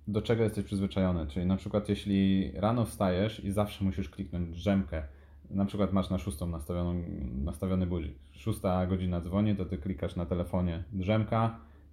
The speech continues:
pięć minut jeszcze dośpisz, szósta zero pięć dzwoni budzik, kolejna drzemka, szósta dziesięć, kolejna drzemka i tak do szóstej trzydzieści.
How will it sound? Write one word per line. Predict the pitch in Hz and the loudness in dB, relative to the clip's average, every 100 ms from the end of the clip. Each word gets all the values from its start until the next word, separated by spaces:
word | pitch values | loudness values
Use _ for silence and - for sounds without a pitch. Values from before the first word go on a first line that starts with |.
| - | -8
pięć | 95 92 | -4 0
minut | 101 98 95 | 4 4 4
jeszcze | 95 101 | 0 0
dośpisz, | 95 98 - 98 - | 0 0 0 -2 -2
szósta | - 107 - 95 | -6 -2 2 4
zero | 98 | 2
pięć | 95 90 85 | 2 0 -2
dzwoni | 90 95 | 2 2
budzik, | 95 98 98 98 - | 4 2 0 -2 -2
kolejna | 95 101 104 101 | 4 6 6 4
drzemka, | 101 101 107 107 110 - - - | 4 2 2 -2 -2 -10 -20 -18
szósta | - 104 - 104 101 101 101 95 | -6 -4 2 6 6 6 6 6
dziesięć, | 104 101 87 - | 4 2 -2 0
kolejna | 101 101 104 | 4 6 6
drzemka | 101 107 107 113 117 117 - - - - | 4 2 2 2 0 0 -8 -20 -14 -8
i | 90 | 0
tak | 98 92 95 | 2 4 4
do | 95 95 | 4 4
szóstej | 107 - 98 | 0 0 0
trzydzieści. | - 95 92 - 117 | 2 2 2 0 -4